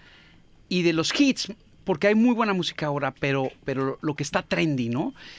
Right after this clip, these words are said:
Y, y le decía yo, eh, "¿qué necesidad de, de, de letras tan vulgares, no? Tan llenas de, de, de, de cos-,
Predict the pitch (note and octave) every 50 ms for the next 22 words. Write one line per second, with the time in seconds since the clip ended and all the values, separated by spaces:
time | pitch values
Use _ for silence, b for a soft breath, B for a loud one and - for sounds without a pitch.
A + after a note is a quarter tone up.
0 | B B B B B B - - - - E3+ E3+ E3+ E3+ E3+ E3 E3 - - F#3
1 | E3 E3+ F3+ F3+ F3+ E3+ - G#3 G3+ G3+ G3 G3 G#3 G#3 G3 - - - - -
2 | - - - - - - B3+ C4 D4+ D4 D4 C#4 A3+ - - G3 F#3 G3 G#3 A3+
3 | A#3 A#3+ A#3 G3+ - D#3 F3 E3+ E3 - - D#3 D#3+ E3 E3 D#3+ E3+ F#3+ F#3 -
4 | A3 A#3 - - F3+ E3 D#3 D3+ D#3+ D#3+ F#3+ A3 - A#3 F#3+ D3 - - D#3+ F#3
5 | D4 F4 - B B B B B B B - - D#3 D#3 D3+ F3 F#3 G3+ G#3 G#3
6 | F3 E3+ F3 D#3 D3+ C#3 C3+ C#3 D3 C#3 C3+ - - C#3+ C#3+ C#3 C3+ A#2+ - D3+
7 | C#3 C#3 - - D#3+ D3 - -